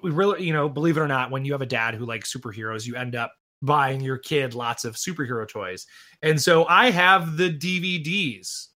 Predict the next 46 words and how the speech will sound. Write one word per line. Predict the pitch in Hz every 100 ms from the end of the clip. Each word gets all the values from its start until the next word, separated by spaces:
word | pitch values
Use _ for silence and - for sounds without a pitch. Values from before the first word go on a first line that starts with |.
| _ _
of, | 165 135 123 127 -
of | 123
this. | 117 95 - - - _ _ _ _ -
Um, | 151 147
so | 151
I | 165
have | 151 185 196 160
the | 160
D | 139 170
V | 170
Ds | 165 165 147
of | 139
the | 139
whole, | - 170 165 151
I |
think | 143 175 170
it | 160
might | 156 165
be | 156
the | 143
first, | 151 127 - _ _ -
I | 156
might | 220
be | 202 156
all | 139
three | 143 143
seasons, | - 107 92 85
but | -
I | 113
have, | 160 208 208 - - -
I | - 151
have | 196
at | 185
least | 175 220 -
the | 170
first | 180 175 -
season | 160 147
on | 143 135
D | 139
V | 135
D | 160 226 185 - - -
of | 147 143
Superman, | - 165 151 147 139
the | 139 131
animated | 123 120 110
series. | - 127 98 92